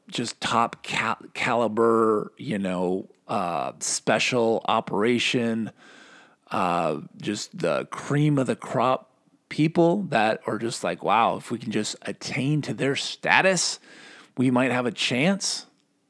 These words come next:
Like, we need to go to, like, Bud's school for Christianity, and then if we can get through,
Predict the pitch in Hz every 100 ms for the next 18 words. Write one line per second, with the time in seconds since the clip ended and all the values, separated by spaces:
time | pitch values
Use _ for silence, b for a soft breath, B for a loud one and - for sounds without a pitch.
0 | _ _ - - 139 131 123 120 98 80
1 | - 80 - 98 - 98 117 147 151 -
2 | - - 175 160 170 180 - - - 117
3 | 92 - - 135 - 113 131 170 180 190
4 | - 120 117 113 127 127 127 127 - 127
5 | 127 -